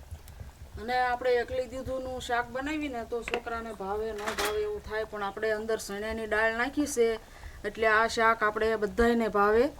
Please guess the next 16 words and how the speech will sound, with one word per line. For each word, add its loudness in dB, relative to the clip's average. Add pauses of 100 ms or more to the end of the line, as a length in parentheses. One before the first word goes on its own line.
(580)
અને 0
બહુ 6
સરસ 0
બન્યું 2
લાગે 4
છે, -2
એવું 2
લાગે 0
છે -2
આમ 0
જોવામાં, 2
સુગંધ -4
બહુ 4
સારી 0
આવે 2
છે. -2